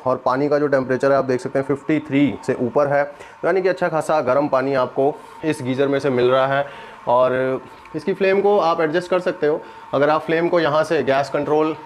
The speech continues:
का नॉब है, यहाँ से इसको वो left to right करोगे,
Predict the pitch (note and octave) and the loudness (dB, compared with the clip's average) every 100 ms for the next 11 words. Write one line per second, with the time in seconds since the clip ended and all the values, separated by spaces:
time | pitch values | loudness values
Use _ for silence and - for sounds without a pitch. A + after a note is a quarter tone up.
0 | - D3 C#3+ C#3 C#3 C#3+ C#3+ C#3 C#3+ D3+ | -4 -2 2 2 2 2 2 0 0 -2
1 | D3 D#3 D#3 D#3 - - - - C3+ C3 | -2 0 2 0 -8 -18 -12 -2 2 4
2 | C3 B2 C3 C3+ C#3+ D#3 D3 D3 D3 C#3+ | 2 -2 -2 -2 0 0 0 0 0 0
3 | D#3 C#3+ | 2 2